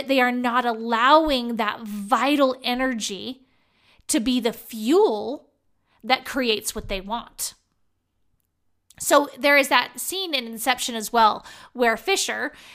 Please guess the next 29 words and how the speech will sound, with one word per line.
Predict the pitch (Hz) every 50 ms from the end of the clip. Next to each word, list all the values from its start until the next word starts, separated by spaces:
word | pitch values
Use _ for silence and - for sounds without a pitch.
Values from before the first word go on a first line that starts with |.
| - _
who | - 240 294 269 262 -
is | 247 240 233 233 226 220 220 220 208 - -
the | 233 214 233 233 226 226 226 214
main | 220 226 240 247 262 277 269
character's, | - 233 262 226 220 214 - 240 220 220 214 214 202 - - - - - - - _ _ _ _ _ -
uh, | 233 226 220 226 226 233 233 - - - - - - _ _ _ _ _ _ _ _ _ _ -
dream | 233 - 294 294 285 294
state | - - 247 214
that | 220 214
they're | - 233
going | 214 202 240 233 233 226 220
into, | 214 208 196 - - 220 220
and | - - 226 233
the | 233
reason | 220 269 330 330 285 302
they're | 269 247
going | 220 240 233 233 226
into | 233 220 226
his | 220 208 254 240
subconscious | - - 240 226 233 - - - 220 208 202 - 220 214 -
because | - - 240 226 - 233 240 208
they | - 226 226
want | 220 214 240 269 311 330 311 285 - - - - - - _ _
to | - - - 294 269 254 247 240 233 233 233 226 220 220 220 214 - - - _ _ -
plant | - - - 269 254 254 254 269 262 262 - - - _ _ _ _ _ _ _ _ -
a | 240 240 226 226 226 226 -
idea | - 220 214 226 240 254 208 190 247 233 220 208 208 202 - -
on | - 226 220 220
the | 220 214